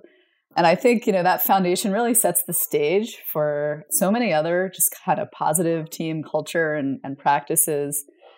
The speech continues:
you know, eventually to products that customers love.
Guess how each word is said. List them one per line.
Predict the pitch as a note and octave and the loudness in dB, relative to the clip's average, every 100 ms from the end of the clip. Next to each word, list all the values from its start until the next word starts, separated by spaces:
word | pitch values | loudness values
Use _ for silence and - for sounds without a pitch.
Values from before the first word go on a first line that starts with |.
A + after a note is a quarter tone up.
| _ _ _ | _ _ _
you | - | 4
know, | E3+ D3+ | 4 6
eventually | D#3 F3+ C3+ A3 F#3+ F3 E3 | 6 4 6 4 2 2 -2
to | - | -6
products | - D#3 D#3+ D#3 - - | 0 2 4 2 0 0
that | D3+ - - _ - | 0 -2 -8 _ -2
customers | D3+ - D3+ C3+ - | 0 0 -4 -4 -4
love. | G#2+ G#2 - | -4 -6 -10